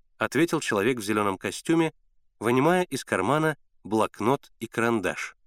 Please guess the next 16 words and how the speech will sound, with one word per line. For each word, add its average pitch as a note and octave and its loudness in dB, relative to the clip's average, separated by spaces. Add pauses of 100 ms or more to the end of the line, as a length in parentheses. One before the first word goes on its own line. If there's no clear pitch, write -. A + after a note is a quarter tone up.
(800)
«Прикажете C#3 0
стульчик?» - -2 (680)
«Спасибо, G2+ -2 (100)
не D3 -2
беспокойся. - -4 (540)
Иди D#3+ 0
по - -6
своим F2+ -2
делам». E2+ -2 (1040)
Сторож - -2
прошаркал A2+ -2
дальше. F#2+ -6 (1000)
Незнакомец A#2+ 0
быстро C#3+ -2
водил B2+ 0
карандашом G#2+ -2